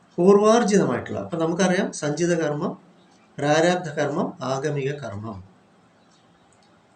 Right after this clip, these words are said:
ഇതെല്ലാം നമുക്കറിയാവുന്ന കാര്യങ്ങളാണ്. എല്ലാം ശുദ്ധീകരിക്കപ്പെടട്ടെ, ക്ഷമ, ക്ഷമിക്കപ്പെടലിലൂടെ. ഇത് റോസ് ക്വാർട്സ് ആണ്. അങ്ങനെ ദൈവസ്നേഹം,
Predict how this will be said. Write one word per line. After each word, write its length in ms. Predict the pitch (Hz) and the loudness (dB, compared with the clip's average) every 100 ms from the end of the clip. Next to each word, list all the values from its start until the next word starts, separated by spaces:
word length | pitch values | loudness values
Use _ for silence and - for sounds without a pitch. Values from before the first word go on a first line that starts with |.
| _ _ 190 | _ _ 0
ഇതെല്ലാം 240 | 202 214 | 2 4
നമുക്കറിയാവുന്ന 480 | 196 196 185 180 180 156 | 2 2 2 2 0 -2
കാര്യങ്ങളാണ്. 520 | 123 117 110 104 165 294 - 135 | -4 -6 -10 -10 -10 -12 -10 -6
എല്ലാം 240 | 147 185 190 | -2 -2 -4
ശുദ്ധീകരിക്കപ്പെടട്ടെ, 840 | 123 127 117 117 - - 104 165 190 - | -6 -6 -6 -12 -16 -16 -14 -12 -12 -14
ക്ഷമ, 300 | - 151 160 196 - - _ - | -8 -4 0 0 0 -6 _ -14
ക്ഷമിക്കപ്പെടലിലൂടെ. 1120 | - 147 160 170 160 123 127 123 98 95 107 - _ _ _ 170 | -6 -4 -4 -6 -8 -6 -6 -6 -8 -8 -10 -14 _ _ _ -4
ഇത് 100 | 214 214 | -2 0
റോസ് 260 | 160 190 190 | 2 2 0
ക്വാർട്സ് 300 | 135 123 - 104 | -4 -6 -6 -8
ആണ്. 140 | 113 294 - _ _ _ _ _ _ _ _ _ _ _ _ - | -8 -10 -14 _ _ _ _ _ _ _ _ _ _ _ _ -2
അങ്ങനെ 220 | 165 214 - - 160 | 2 2 2 -4 0
ദൈവസ്നേഹം, 640 | 170 185 - 151 151 190 | 2 2 -2 -2 -2 -4